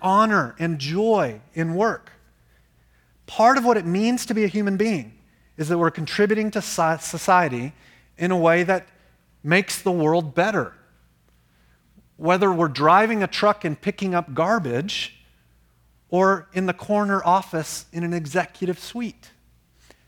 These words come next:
there is dignity to work.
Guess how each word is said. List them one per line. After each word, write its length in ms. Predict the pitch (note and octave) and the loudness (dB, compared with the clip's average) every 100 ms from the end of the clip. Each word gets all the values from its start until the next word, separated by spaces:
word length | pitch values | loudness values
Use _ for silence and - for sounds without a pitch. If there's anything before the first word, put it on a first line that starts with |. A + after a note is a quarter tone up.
| _ _ | _ _
there 140 | E3+ | -6
is 160 | F#3+ D#3 | -4 -6
dignity 840 | C3 E3 A#3 A3+ D3+ B2+ B2 F#3 - _ _ _ _ _ - | -8 -4 -2 -2 -2 -4 -6 -6 -10 _ _ _ _ _ -12
to 100 | F3+ | -4
work. 360 | A#3+ B3+ - | -4 -4 -8